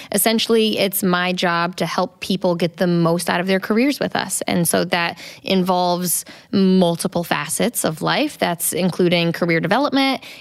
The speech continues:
and connections with other employees and just general fulfillment in their time at J G.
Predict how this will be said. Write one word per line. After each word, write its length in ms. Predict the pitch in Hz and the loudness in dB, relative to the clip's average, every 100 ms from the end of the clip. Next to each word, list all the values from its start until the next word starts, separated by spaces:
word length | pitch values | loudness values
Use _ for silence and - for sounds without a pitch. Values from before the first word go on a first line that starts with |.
| - | -4
and 680 | 190 180 175 170 170 165 - | 0 2 2 2 2 0 -2
connections 580 | - 190 175 190 254 240 | 0 2 2 2 2 2
with 120 | 208 | 2
other 200 | 208 190 | 0 0
employees 720 | 170 156 202 190 208 220 220 196 | -2 0 0 2 2 4 4 2
and 100 | 180 | 2
just 180 | 185 | 0
general 460 | - 175 185 180 190 - | 0 0 2 2 -2 -6
fulfillment 600 | - 170 175 165 147 - | -6 0 0 0 -2 -4
in 60 | - | -4
their 220 | 170 160 | -2 -2
time 260 | - 92 90 | -4 -2 -2
at 180 | - - - | -2 -6 -6
J 180 | 175 170 | -2 0
G. 300 | 202 269 | 2 2